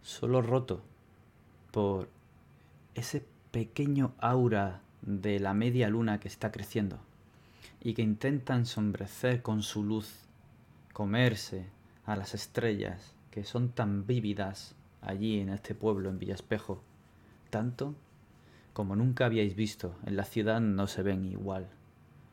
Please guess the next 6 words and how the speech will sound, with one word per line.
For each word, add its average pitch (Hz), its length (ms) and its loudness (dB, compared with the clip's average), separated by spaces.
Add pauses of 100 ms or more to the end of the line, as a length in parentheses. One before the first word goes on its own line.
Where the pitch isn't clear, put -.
(760)
La 101 80 -4
contaminación 104 680 0
lumínica, 98 680 -2
la 95 160 -4
polución, 104 560 0 (1120)
apantallan 95 880 -2